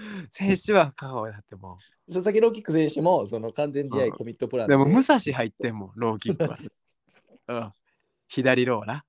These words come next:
Speaker 1: 武蔵入ってんもん、「おい！おい！」っていう。
Speaker 2: 武蔵対正人戦ね。
Speaker 1: 朗希ックといえば。ないねん、そんな夢のドリームマッチ。<laughs> 階級が違いすぎんねんて、武蔵と、まあ、その、武尊天使みたいに無理やねんて。
Speaker 2: 武蔵正人戦はないんすか？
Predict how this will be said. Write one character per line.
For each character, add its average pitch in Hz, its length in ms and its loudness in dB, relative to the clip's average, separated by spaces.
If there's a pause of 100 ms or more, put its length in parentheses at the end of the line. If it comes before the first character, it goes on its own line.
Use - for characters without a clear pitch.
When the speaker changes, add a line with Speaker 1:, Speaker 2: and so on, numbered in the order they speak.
(400)
Speaker 1:
武 202 140 -2
蔵 233 140 -2
入 113 220 -12
っ - 40 -16
て - 120 -12
ん - 40 -10
も 95 60 -16
ん、 - 100 -20
「お - 0 -
い！ - 680 4
お - 40 -2
い！」 - 40 -10
っ - 40 -18
て - 180 -14
い 113 100 -8
う。 98 120 -16 (800)
Speaker 2:
武 151 120 -4
蔵 131 140 -4
対 110 300 0
正 107 100 -8
人 - 0 -
戦 123 100 -4
ね。 101 60 -4
Speaker 1:
朗 113 60 -8
希 107 100 -6
ッ 101 80 -6
ク 117 100 -8
と 117 80 -6
い 110 40 -4
え 107 100 -6
ば。 - 260 -12
な 127 440 4
い 330 120 6
ね 311 160 6
ん、 117 80 0
そ 113 160 -4
ん 107 60 -6
な 101 100 -12
夢 110 280 -6
の 107 80 0
ド 107 100 -6
リ 107 120 -8
ー - 20 -8
ム 110 60 -8
マ 110 100 -2
ッ 107 80 -2
チ。 - 240 -12 (200)
<laughs> - 220 -20
階 254 360 4
級 247 200 -2
が 220 60 6
違 262 420 2
い 233 40 -2
す 226 160 -10
ぎ 220 120 -4
ん 196 80 -6
ね 139 80 -4
ん 113 40 -8
て、 117 60 -10
武 120 140 -6
蔵 110 160 -4
と、 107 120 -14
ま 110 100 -4
あ、 107 40 -8
そ 117 140 -10
の、 113 100 -4 (340)
武 233 140 -2 (180)
尊 247 120 -2
天 254 240 -4
使 135 80 -8
み 123 100 -6
た 120 60 -6
い 110 40 -6
に 110 60 -8
無 214 160 -6
理 233 120 -2
や 117 120 -4
ね 101 120 -12
ん 95 100 -16
て。 - 280 -20 (380)
Speaker 2:
武 160 140 -4
蔵 175 140 2
正 147 220 -2 (100)
人 139 100 -10
戦 135 160 -10
は 131 80 -8
な 110 120 -8
い 113 60 -12
ん 120 40 -16
す - 80 -20
か？ - 160 -20